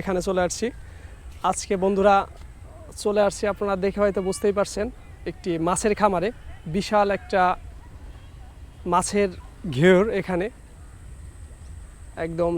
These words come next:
চারিপাশে শুধু মাছের খামার আর খামার। তো এই জায়গাটির নাম আপনাদেরকে, আপনাদেরকে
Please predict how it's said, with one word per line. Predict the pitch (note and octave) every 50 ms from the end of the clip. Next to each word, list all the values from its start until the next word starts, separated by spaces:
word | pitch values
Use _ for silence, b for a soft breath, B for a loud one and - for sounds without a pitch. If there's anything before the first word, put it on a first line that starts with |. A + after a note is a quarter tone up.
| D#3 -
চারিপাশে | F3+ F3 F#3 F3+ F#3+ F3 F3+ F3+ -
শুধু | - F#3+ F3+ F3 F3
মাছের | E3+ F3 - - - G3 F#3+ F#3 F#3 - -
খামার | F#3 F3 F3 F3 F3 F3 E3+
আর | D#3+ D3+ - -
খামার। | E3+ D#3 D#3 E3+ G#3+ A#3 - - - - - - - - - b b b b b b b b b b b b b b
তো | - G3 F#3+
এই | F#3+ F3 E3 D3 E3+
জায়গাটির | F#3 G3 G#3 G#3+ - A#3+ G#3+ G#3
নাম | G3+ G3+ G#3+ G#3
আপনাদেরকে, | - - A3+ G#3+ G#3+ G3 A3 - G#3+ G#3+ - G3
আপনাদেরকে | - G#3+ G#3+ G3+ G#3 - A3+